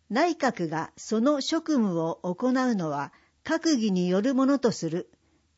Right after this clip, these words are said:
と定められており、内閣の意思は、首長たる内閣総理大臣及びその他の国務大臣で組織される閣議により決定されています。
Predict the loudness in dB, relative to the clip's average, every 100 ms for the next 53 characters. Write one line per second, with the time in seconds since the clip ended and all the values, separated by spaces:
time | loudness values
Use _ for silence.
0 | -2 -2 2 2 4 4 4 4 2 -2
1 | -2 -2 -4 -10 _ _ _ _ _ -2
2 | 0 0 -2 -2 -2 -4 -4 -4 -2 -2
3 | -2 -8 _ _ _ _ _ _ _ -6
4 | -2 -2 0 0 0 0 0 -2 -6 -2
5 | 0 2 0 -4 -4 2 4 4 2 2
6 | 0 -4 -8 -8 -10 _ 0 4 4 2
7 | -6 -8 _ -2 2 2 2 0 0 -4
8 | -6 -4 0 2 4 2 2 0 -2 -4
9 | -12 _ -2 2 2 2 -2 -2 -4 -6
10 | -2 2 2 4 0 -2 -2 0 0 0
11 | 0 0 0 -2 -4 _ -4 -4 -2 -2
12 | 0 0 0 0 0 -2 -2 -6 -6 -10
13 | -20